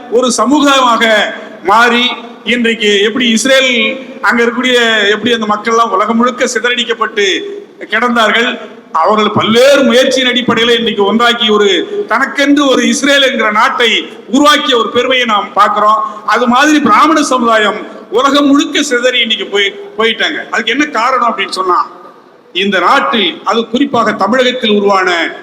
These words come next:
திராவிட கொள்கை, திராவிடம், திராவிடம் அப்படிங்கிற ஒரு கொள்கை. ஆனா உள்ளபடியே திராவிடம்னா என்ன அப்படின்னு இன்னைக்கு இருக்கக்கூடிய திராவிடம் பேசக்கூடிய அவரு அண்ணன் ஸ்டாலினாக இருந்தாலும் சரி, அவர் பையன் உதயநிதி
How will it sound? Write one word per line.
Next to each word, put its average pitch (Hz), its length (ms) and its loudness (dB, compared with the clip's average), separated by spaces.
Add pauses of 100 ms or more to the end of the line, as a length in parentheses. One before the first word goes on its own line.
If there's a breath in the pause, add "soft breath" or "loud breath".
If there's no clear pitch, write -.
(180)
திராவிட 185 440 2
கொள்கை, 151 580 -6 (440)
திராவிடம், 208 840 0 (160)
திராவிடம் 226 800 -2 (160)
அப்படிங்கிற 208 520 -2
ஒரு 175 140 -2
கொள்கை. 170 360 -2 (440)
ஆனா 202 420 -2
உள்ளபடியே 240 400 2
திராவிடம்னா 233 720 0
என்ன 190 460 -2 (140)
அப்படின்னு 254 640 0 (120)
இன்னைக்கு 233 360 2
இருக்கக்கூடிய 240 640 0
திராவிடம் 240 600 2
பேசக்கூடிய 214 600 0 (640)
அவரு 214 360 2 (420)
அண்ணன் 202 440 0 (100)
ஸ்டாலினாக 240 540 2
இருந்தாலும் 220 380 0
சரி, 240 400 -2 (180)
அவர் 233 320 2
பையன் 233 400 0
உதயநிதி 247 420 0